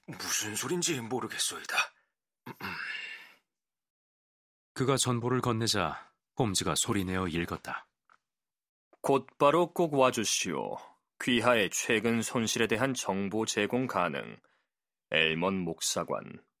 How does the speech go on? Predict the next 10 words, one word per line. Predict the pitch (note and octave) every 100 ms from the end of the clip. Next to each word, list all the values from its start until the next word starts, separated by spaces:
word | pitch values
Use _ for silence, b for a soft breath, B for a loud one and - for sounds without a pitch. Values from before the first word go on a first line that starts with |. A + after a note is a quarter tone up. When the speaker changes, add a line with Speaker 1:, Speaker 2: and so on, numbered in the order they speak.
| _ _ _ _ _ _ _ _ _ _ _
Speaker 3:
"리틀 | A#2+ C3 C3+ D3+
펄링턴에서 | - D3+ C#3 C3 C#3 B2+ -
두 | B2
시 | A#2+ B2+
십 | C#3
분에 | - A#2+
전보를 | - A2 G2 F#2+
쳤군." | - - - A1+ - _ _ _ _ _ _ -
Speaker 2:
홈즈가 | A#2+ A2 A#2
말했다. | F#2+ F#2+ E2+ - - -